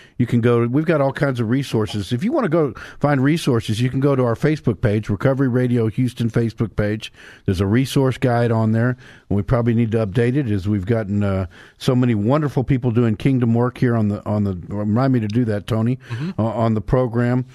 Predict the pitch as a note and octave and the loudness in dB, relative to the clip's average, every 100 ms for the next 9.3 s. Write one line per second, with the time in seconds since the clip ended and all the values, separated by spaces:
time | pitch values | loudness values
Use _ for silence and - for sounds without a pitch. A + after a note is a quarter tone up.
0 | - - - B2 C3+ D#3 F3+ E3 F#3 - | -20 -20 -4 -2 0 2 2 2 2 0
1 | C#3+ C3+ C3+ C3 C3+ A#2 A2 A2 G#2 G#2 | 2 2 2 0 2 2 2 0 0 0
2 | G2 G#2+ C3 - C#3+ B2 B2+ G#2+ A#2 G#2+ | 2 2 0 0 -2 0 -2 0 -2 0
3 | G2+ F#2+ - - - - G#2 A2 A2+ A2 | -2 -4 -10 -20 -14 -2 0 2 0 0
4 | C3 B2 A#2 B2 B2 - A#2+ A2 G#2 G2+ | 0 2 2 0 0 0 -2 -2 -2 -2
5 | G2 - G#2 A2 A2+ - B2 A#2 F#2+ G2+ | -4 -8 -4 -2 -2 -2 -2 -2 -2 -2
6 | - B2+ - B2 - A#2+ B2+ G#2+ G2+ - | 0 0 0 -2 0 0 0 0 -2 -2
7 | F#2+ - - - - A#2 C3+ - C#3 B2+ | -4 -6 -14 -12 0 0 2 2 2 2
8 | B2+ - C3 B2+ - A#2+ A#2+ A2+ G2 A#2 | -2 0 0 0 -2 0 0 0 0 -2
9 | C#3+ - - | -2 -8 -14